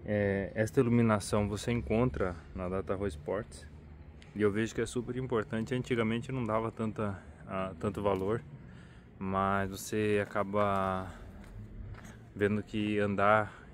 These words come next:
ver e ser visto é super importante pra sua segurança. Então, galera, vou deixar o link aqui dos produtos que você pode comprar na nossa loja, frete grátis, divide em dez vezes pra você.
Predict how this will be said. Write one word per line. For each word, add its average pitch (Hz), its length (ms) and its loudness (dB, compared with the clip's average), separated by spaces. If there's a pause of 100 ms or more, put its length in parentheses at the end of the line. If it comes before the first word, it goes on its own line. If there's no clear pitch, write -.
(160)
ver 107 320 2
e 104 200 0
ser 104 260 -4
visto 110 480 -2
é 104 60 2
super 123 280 -4
importante 110 540 -2
pra 110 140 -4
sua 107 180 -6
segurança. 107 640 -2 (680)
Então, 120 180 6
galera, 139 360 6 (380)
vou 107 100 -6
deixar 110 280 2
o 101 60 4
link 113 320 0
aqui 113 300 -4 (520)
dos 98 100 -12
produtos 101 1120 -4
que - 80 -8
você 95 240 -8
pode 98 300 2
comprar 95 360 -2
na 92 80 -4
nossa 92 280 -4
loja, 110 320 0 (100)
frete 98 260 -2
grátis, 107 640 -2 (500)
divide 98 320 0
em 98 80 0
dez 90 240 4
vezes 101 300 2
pra - 160 -10
você. 110 400 -4